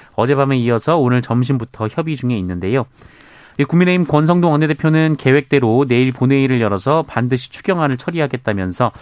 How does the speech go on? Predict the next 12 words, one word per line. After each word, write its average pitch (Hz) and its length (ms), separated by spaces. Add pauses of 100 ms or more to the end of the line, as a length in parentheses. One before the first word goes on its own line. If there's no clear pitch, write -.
(220)
이 127 40
민주당이 156 680
이견을 156 260
핑계로 143 400
추경안 185 380
자체를 131 320
통과시키지 - 560
않는 117 240
것은 113 380 (280)
다수당의 127 480
횡포다라고 123 640
주장했습니다. 90 720